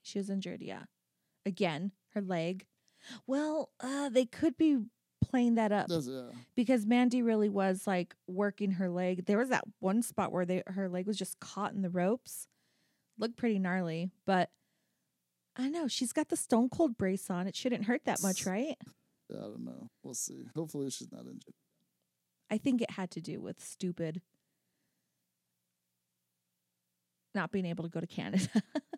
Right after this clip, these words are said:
Speaker 2: Yeah, I mean, it sure as hell didn't have anything to do with Shawn Michaels' wrestling acumen.
Speaker 1: <laughs>
Speaker 2: Um, but
Speaker 1: You,
Speaker 2: moving
Speaker 1: so
Speaker 2: on.
Speaker 1: yeah, he's, like, what, head of talent?
Speaker 2: I don't know.
Speaker 1: He's, like, creative talent person,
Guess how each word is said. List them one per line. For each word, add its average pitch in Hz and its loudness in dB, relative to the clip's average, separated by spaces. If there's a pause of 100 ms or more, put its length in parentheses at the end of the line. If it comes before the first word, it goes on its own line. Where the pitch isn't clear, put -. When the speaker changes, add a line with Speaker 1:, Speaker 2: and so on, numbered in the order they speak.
(200)
Speaker 2:
Yeah, 139 2
I 151 -4
mean, 165 2
it 165 4
sure 180 4
as 139 -2
hell 135 2
didn't 127 2
have 117 0
anything 117 0
to 110 0
do 107 -2
with 107 -4
Shawn 107 -6
Michaels' 104 -10
wrestling 101 -10
acumen. - -14 (260)
Speaker 1:
<laughs> - -14
Speaker 2:
Um, 226 -8 (100)
but - -14
Speaker 1:
You, 277 6
Speaker 2:
moving 247 -2
Speaker 1:
so - 0
Speaker 2:
on. - 4
Speaker 1:
yeah, 269 4
he's, 254 0
like, 262 4
what, 240 2 (120)
head 233 0
of 226 0 (420)
talent? 240 2 (420)
Speaker 2:
I 120 -6
don't 101 -6
know. 95 -8
Speaker 1:
He's, 233 0
like, 254 2
creative 233 2
talent 233 -4
person, 339 -4